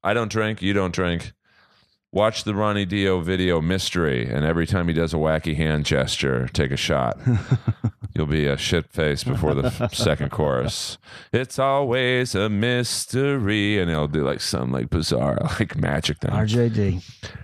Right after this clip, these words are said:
Speaker 1: Guys, uh, Troy Conrad will be back to talk music, Kiss, Vinnie Vincent Invasion, Rat. Cr-, uh, by the way, shout out to, uh, you know, in this Caitlyn Jenner world, I'd like to give a shout out to Mark Free, the lead singer of King Cobra,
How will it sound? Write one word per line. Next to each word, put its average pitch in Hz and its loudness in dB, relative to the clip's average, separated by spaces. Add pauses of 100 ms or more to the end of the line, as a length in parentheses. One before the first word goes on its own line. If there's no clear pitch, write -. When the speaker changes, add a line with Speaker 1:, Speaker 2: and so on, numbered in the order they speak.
(260)
Speaker 1:
Guys, 131 2
uh, 123 -2
Troy 151 0
Conrad 107 0
will 113 2
be 95 0
back 90 2
to - -8
talk 90 2
music, 95 0
Kiss, 95 0
Vinnie 95 2
Vincent 92 2
Invasion, 90 0
Rat. 92 2
Cr-, 104 -2
uh, 90 4
by 110 0
the 107 2
way, 98 0
shout 131 0
out 117 0
to, 101 0
uh, 76 0 (1160)
you 104 0
know, 104 2
in 98 0
this 104 -2
Caitlyn 104 2
Jenner 92 0
world, 85 2
I'd 80 0
like 85 0
to 87 -2
give 76 2
a 71 0
shout 76 2
out 73 0
to - -4
Mark 78 0
Free, 71 0
the 69 0
lead 78 2
singer 78 0
of 69 -4
King 73 0
Cobra, 67 0